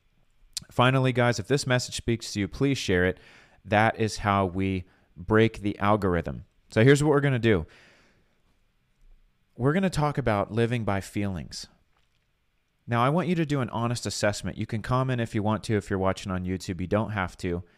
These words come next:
but examine yourself. The last, let's say, three to five big decisions that you've made,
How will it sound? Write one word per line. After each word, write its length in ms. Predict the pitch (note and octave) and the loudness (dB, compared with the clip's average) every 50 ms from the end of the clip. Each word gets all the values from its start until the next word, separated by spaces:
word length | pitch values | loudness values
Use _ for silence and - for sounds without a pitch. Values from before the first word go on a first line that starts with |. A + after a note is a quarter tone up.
| _ _ _ _ _ | _ _ _ _ _
but 100 | - G2+ | -6 -4
examine 420 | G#2 F#2+ G2 A2+ B2 C3 C#3 C#3+ B2+ | -4 -4 -2 -2 -2 -2 -2 -2 -4
yourself. 540 | A2 G2 - - - E2+ C#2 G#1+ - - - _ _ _ _ _ _ _ _ _ _ _ _ _ _ _ _ _ _ _ _ _ _ _ - | -4 -6 -4 -4 -4 -4 -4 -4 -8 -14 -20 _ _ _ _ _ _ _ _ _ _ _ _ _ _ _ _ _ _ _ _ _ _ _ -6
The 120 | A2 G#2+ | -4 -2
last, 480 | G#2 B2 C3+ D3+ A#2 - - - - - _ _ _ _ _ _ _ _ _ _ _ _ _ _ _ _ _ _ _ _ _ _ _ _ | 0 2 2 2 2 0 -2 -6 -14 -18 _ _ _ _ _ _ _ _ _ _ _ _ _ _ _ _ _ _ _ _ _ _ _ _
let's 200 | - C3 B2+ - | -4 -4 -2 -2
say, 200 | - - C#3 B2+ | -2 0 0 0
three 340 | A#2 - - - C3+ D3+ E3 | -2 -4 -4 -2 0 2 2
to 100 | D#3 D#3 | 2 0
five 600 | - - - C3 A#2+ A#2 G2+ F2+ D#2+ D#2 - - - - - _ _ | 0 -2 0 0 0 2 0 -2 -2 -6 -10 -16 -20 -20 -20 _ _
big 300 | - C#3 C3+ C#3 - B2+ | 2 4 4 4 4 2
decisions 680 | - B2 A2+ - - B2+ A#2+ A2 F#2+ F#2+ F2+ E2 D#2+ - | -2 -4 -4 -2 0 2 2 2 0 -4 -6 -8 -6 -4
that 180 | - G#2 E2+ - | -2 -2 -2 -2
you've 220 | F#2+ G#2 F#2 - | -4 -6 -6 -6
made, 340 | F2+ F#2 F2 D#2+ A#1+ A#1+ - | -4 -4 -4 -4 -6 -8 -12